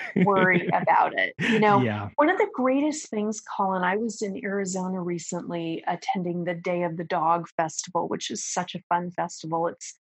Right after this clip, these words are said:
Speaker 1: kind of all over the country now. So if
Speaker 2: Yeah.
Speaker 1: anybody gets a chance to go, I really recommend it. But I met a lot of Arizona pet sitters there.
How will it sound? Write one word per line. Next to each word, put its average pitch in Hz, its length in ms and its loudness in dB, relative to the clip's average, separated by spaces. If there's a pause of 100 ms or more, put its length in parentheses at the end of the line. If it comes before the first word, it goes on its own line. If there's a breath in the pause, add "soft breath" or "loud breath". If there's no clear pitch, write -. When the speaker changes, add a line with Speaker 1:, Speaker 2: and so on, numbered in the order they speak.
(100)
Speaker 1:
kind 208 120 4
of 190 80 0
all 208 200 6
over 202 160 2
the 175 120 -2
country 175 440 -4
now. 165 260 -2
So 170 240 -4
if 170 60 -4 (140)
Speaker 2:
Yeah. 208 120 2
Speaker 1:
anybody 175 280 -2
gets - 220 -10
a 165 40 -10
chance 165 340 -8
to 170 100 -4
go, 175 240 0
I 180 60 -2
really 185 300 -2
recommend 175 440 -2
it. 175 160 -2 (400 loud breath)
But 226 100 4
I 233 140 4
met 277 260 0
a 359 100 2
lot 247 240 0
of 208 200 -2
Arizona 202 680 0 (160)
pet - 200 -6
sitters 220 420 -4
there. 240 400 -2